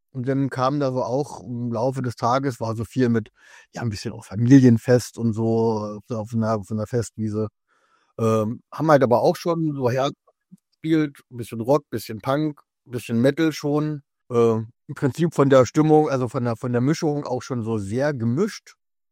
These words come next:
Und da waren halt auch so achthundert bis tausend Leute. Und dann hat sich das verselbstständigt. Dann hat man das im nächsten Jahr wieder gemacht. Dann, äh,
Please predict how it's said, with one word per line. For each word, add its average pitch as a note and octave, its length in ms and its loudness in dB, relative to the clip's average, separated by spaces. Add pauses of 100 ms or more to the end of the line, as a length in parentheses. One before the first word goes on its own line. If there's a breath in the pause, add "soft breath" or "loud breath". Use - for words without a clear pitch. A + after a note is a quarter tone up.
(200)
Und C3 140 -8
da C3+ 60 0 (200)
waren C3+ 260 -2
halt C#3 160 -4
auch E3+ 220 -2
so F3+ 260 0 (300)
achthundert D#3 560 -4
bis C3+ 100 -20
tausend C#3+ 460 0
Leute. C#3 500 -2 (760)
Und G#2 80 -6
dann A#2 100 0
hat B2 100 0
sich C#3 80 -4
das C#3+ 140 0
verselbstständigt. A#2 840 0
Dann G#2 120 -10
hat A2 80 -12
man A#2+ 100 -6
das G2+ 140 -6
im G2 260 -8 (200)
nächsten A2+ 440 -4
Jahr G#2 220 0
wieder E3 240 0
gemacht. F#3 640 -2 (1000 soft breath)
Dann, B2 300 2
äh, A#2 160 0